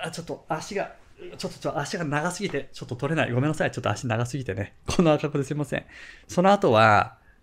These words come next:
スープカレー、お店行きましたね。スープカレー美味しかったな。で、ちょっと量が多くて、あ、ご飯ほんといらないんじゃないかっていうぐらい、ヘルシーだしね。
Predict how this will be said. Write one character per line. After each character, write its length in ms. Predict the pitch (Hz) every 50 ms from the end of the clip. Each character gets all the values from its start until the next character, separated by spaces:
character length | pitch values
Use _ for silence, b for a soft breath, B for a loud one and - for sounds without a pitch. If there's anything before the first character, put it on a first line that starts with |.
| _ _ - _ _ _
ス 200 | - - 254 262
ー 40 |
プ 120 | 254 - -
カ 120 | 254 240
レ 240 | 226 170 - - -
ー、 400 | - - _ _ _ _ _ -
お 40 | 113
店 240 | 117 110 - 117 110
行 100 | 110 110
き 20 |
ま 80 | - -
し 40 | -
た 80 | 98
ね。 260 | 95 113 120 - - _ _ _
ス 180 | - - 135
ー 40 | 127
プ 300 | - - - 139 135 - -
カ 80 | -
レ 100 | 127 110
ー 20 | 104
美 60 | 120
味 80 | 135 -
し 20 |
か 80 | - 190
っ 20 |
た 120 | - 131
な。 300 | 104 104 104 110 113 - b b b b b b b b b
で、 80 | - 131
ち 80 | -
ょ 20 | -
っ 20 |
と 80 | - 196
量 200 | 165 196 220 196
が 60 | 143
多 120 | 139 143
く 100 | 139 -
て、 400 | - - 98 104 101 95 - - B B B B B B B B B B B
あ、 180 | - 113 113 110
ご 140 | 113 180 247
飯 220 | 294 330 196 147
ほ 80 | 131 147
ん 60 | 147
と 100 | - 131
い 60 | 123
ら 100 | 147 175
な 100 | 208 240
い 40 | 233
ん 20 |
じ 60 | 202 151
ゃ 20 |
な 80 | 131 127
い 60 | 120
か 80 | - 104
っ 40 |
て 140 | - - -
い 40 | 98
う 20 |
ぐ 100 | 95 104
ら 100 | 95 95
い、 60 | 107 120
ヘ 100 | 147 160
ル 80 | 180
シ 120 | 165 - 131
ー 20 |
だ 80 | 107 98
し 140 | - - 95
ね。 240 | 98 101 98 -